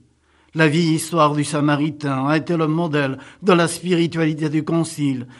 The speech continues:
Une sympathie sans borne l'a envahi tout entier. Nous aussi, nous, plus que quiconque, nous avons le culte de l'homme. La religion catholique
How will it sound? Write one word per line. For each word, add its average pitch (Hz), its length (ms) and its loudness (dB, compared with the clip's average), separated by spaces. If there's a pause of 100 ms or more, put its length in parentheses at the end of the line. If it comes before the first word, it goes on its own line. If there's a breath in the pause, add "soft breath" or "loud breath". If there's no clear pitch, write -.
(120)
Une 220 260 4
sympathie 190 580 -2
sans 214 260 0
borne 175 420 2 (220 loud breath)
l'a 196 140 4
envahi 196 540 2
tout 220 260 0
entier. 165 520 2 (360 loud breath)
Nous 180 320 2
aussi, 127 420 -6 (240 loud breath)
nous, 202 320 6
plus 247 320 0
que 214 100 4
quiconque, 220 680 0 (300 loud breath)
nous 170 260 2
avons 175 280 4
le 165 160 2
culte 180 460 0
de 151 180 0
l'homme. 151 560 2 (340 loud breath)
La 135 160 -2
religion 143 580 0
catholique 156 680 -2